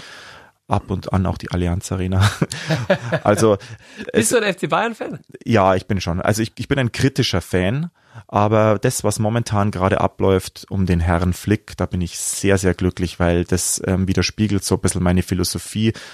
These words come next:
Speaker 1: Als Team kann man einfach viel Erfolg haben und der, das ist ein warmer Mensch, so erscheint mir der Hansi Flick, das ist ein warmer Mensch und ich glaube, dass sie da den richtigen am, an dem Trainerplatz haben, ja.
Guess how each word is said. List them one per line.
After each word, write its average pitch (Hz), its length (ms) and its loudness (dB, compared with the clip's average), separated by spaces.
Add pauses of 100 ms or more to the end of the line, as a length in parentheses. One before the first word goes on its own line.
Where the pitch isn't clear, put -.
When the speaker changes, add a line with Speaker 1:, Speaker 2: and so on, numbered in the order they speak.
(140)
Speaker 1:
Als - 420 0
Team 123 480 2 (240)
kann 98 180 2
man 98 140 2
einfach 92 460 -2 (120)
viel - 440 -4
Erfolg 95 480 2
haben 90 380 0
und 87 380 -4 (120)
der, 107 80 4
das 104 80 0
ist 120 160 2
ein 98 120 2
warmer 104 280 4
Mensch, 104 440 2
so 107 100 2
erscheint 98 400 4
mir 101 120 4
der 87 140 0
Hansi 90 220 0
Flick, - 320 -4 (340)
das - 100 -16
ist - 40 -6
ein 92 80 2
warmer 95 240 2
Mensch 90 340 0
und 87 480 -4
ich - 180 -12
glaube, 95 480 4
dass 92 200 0
sie 92 80 0
da 90 120 2
den 90 140 -4
richtigen 87 560 -4 (400)
am, 85 420 0
an 87 140 -2
dem 85 140 -4
Trainerplatz - 600 -6
haben, 95 200 -10
ja. 98 120 -8